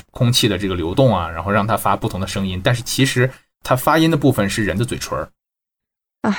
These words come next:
Speaker 2: 这个好神奇。
Speaker 1: 而且对这个人也要求也蛮高的。你像我们知道 Louis Armstrong 他是小号手嘛，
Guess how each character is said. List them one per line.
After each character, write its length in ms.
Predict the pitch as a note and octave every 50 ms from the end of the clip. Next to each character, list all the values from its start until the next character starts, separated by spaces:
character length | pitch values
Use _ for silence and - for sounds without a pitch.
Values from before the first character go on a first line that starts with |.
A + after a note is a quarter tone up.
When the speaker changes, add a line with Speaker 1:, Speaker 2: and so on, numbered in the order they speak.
| - - -
Speaker 2:
这 160 | - - G#3+
个 280 | G3+ G3 G3 F#3+ F#3+ - - _ _ _
好 240 | - - - G3+ F3+
神 260 | F3+ - - F3 E3+ F3+
奇。 340 | - - - - F#3 G3+ - _ _ _ _ _ _ _ _ _ _ _ _ _ _ _ _
Speaker 1:
而 140 | - D#3 F#3
且 100 | F#3+ E3
对 140 | - A#3+
这 100 | A3 G#3+
个 80 | A#3 G3+
人 160 | D3+ C3 D3
也 240 | F#3+ F#3 D#3+ A2 C3+ C3 -
要 160 | D#3 F3 G3 G3+
求 180 | - D#3+ C3
也 160 | A#2 G#2+ A2+
蛮 240 | B2 C#3 C3 G2+ F2+
高 180 | F#2 - A#2 A#2+
的。 80 | A#2+
你 120 | A2+ A2 G#2+
像 180 | - - D#3
我 60 | D3 -
们 100 | A2 A2+
知 60 | C3
道 100 | C3 B2+
Louis 180 | C3 C#3+ D3+
Armstrong 420 | D#3 D#3+ D#3+ D#3+ - - D#3 C3 B2
他 140 | B2 - C3+
是 320 | C3+ - C#3+ B2 A2 G#2
小 140 | - - E2+
号 140 | A#2+ B2 B2
手 120 | B2 -
嘛， 160 | D2+ D2+ -